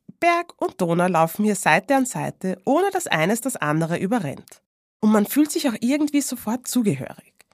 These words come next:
Egal, ob man kommt, um zu beten, um zu essen oder einfach um zu bleiben. Einer, der Maria Tafel seine Heimat nennt, ist Andreas Frey. Er ist Geschäftsführer vom Goldenen Löwen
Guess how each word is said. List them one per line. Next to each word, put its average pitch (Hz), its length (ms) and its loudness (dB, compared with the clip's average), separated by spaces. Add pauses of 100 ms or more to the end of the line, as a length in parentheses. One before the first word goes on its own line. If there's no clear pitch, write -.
(140)
Egal, 254 320 0
ob 311 100 2
man 220 220 0
kommt, 269 480 -2
um 202 140 -2
zu 175 120 -10
beten, 285 500 -2 (280)
um 185 140 -2
zu - 160 -4
essen 233 400 0
oder - 220 -10 (100)
einfach 254 600 -4
um 160 180 -2
zu - 180 -6
bleiben. 127 600 -10 (800)
Einer, 247 340 4
der 202 140 4
Maria 208 300 4
Tafel 214 380 0
seine 185 300 0
Heimat 214 380 2
nennt, 180 360 -2
ist 320 100 -4
Andreas 320 440 2
Frey. - 260 -8 (480)
Er 339 120 4
ist - 140 -4
Geschäftsführer 254 600 -2
vom 247 180 -4
Goldenen 180 480 2
Löwen 151 340 -4